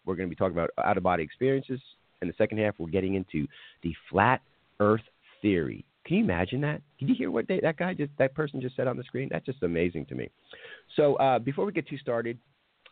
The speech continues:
before we get started too quickly here, let me, uh, tell you all to check us out on Facebook Live now if you wanna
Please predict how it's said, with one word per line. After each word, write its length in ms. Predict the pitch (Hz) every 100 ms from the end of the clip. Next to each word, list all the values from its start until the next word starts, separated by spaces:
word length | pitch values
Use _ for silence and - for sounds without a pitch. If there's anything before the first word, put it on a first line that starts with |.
| 117
before 280 | 123 143 147
we 80 |
get 140 | 113 98
started 460 | - 160 104 104 - _ _
too 120 | 113
quickly 380 | - - - 82
here, 220 | 82 87 131 _ _ _ _ _ -
let 100 | 113
me, 140 | 143 131
uh, 100 | 110 -
tell 120 | 127
you 120 | 120
all 140 | 117
to 80 | 101
check 260 | - 135 127
us 120 | 120 117
out 180 | 117
on 100 | 104 104
Facebook 320 | 107 113 98
Live 240 | 104 107 110
now 140 | 113
if 100 | 113
you 80 | 92
wanna 180 | 98